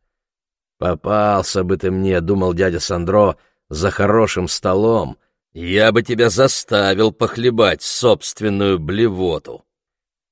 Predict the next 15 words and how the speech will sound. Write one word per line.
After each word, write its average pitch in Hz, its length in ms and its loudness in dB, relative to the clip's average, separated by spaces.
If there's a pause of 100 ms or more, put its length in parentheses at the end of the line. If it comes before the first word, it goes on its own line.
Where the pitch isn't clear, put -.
(520)
"Ну 147 240 8
как?" — 175 500 4 (680)
нетерпеливо 90 680 -2
встретила 90 520 -2
его 92 260 2
у 92 60 4
порога 92 440 0
тетя 92 300 -2
Катя. - 440 -6 (1120)
Дядя 85 400 -6
Сандро 90 540 -2
молча 90 500 -2
вошел 80 380 -4
в - 100 -14
кухню. - 500 -14